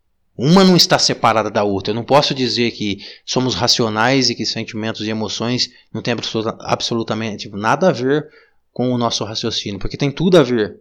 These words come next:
porque essas coisas estão funcionando simultaneamente em nós. E se você não tiver um controle sobre as suas paixões, sobre os seus impulsos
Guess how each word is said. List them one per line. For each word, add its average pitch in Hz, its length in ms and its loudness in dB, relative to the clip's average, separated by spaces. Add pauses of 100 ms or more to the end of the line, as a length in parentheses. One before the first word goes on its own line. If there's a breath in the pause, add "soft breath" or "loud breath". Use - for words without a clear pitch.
(160)
porque 104 140 -10
essas 127 280 -2
coisas 151 280 2
estão 160 200 0
funcionando 147 600 0
simultaneamente 156 1080 0
em 127 220 -2
nós. 117 420 2 (520 soft breath)
E 110 60 -4
se 135 100 0
você 143 240 2
não 156 120 0
tiver 139 300 -2
um 139 80 -2
controle 123 600 0
sobre 113 240 -4
as - 60 -6
suas 123 220 -2
paixões, 117 720 -4
sobre 123 240 -6
os 120 80 -4
seus 139 240 0
impulsos 139 1300 -2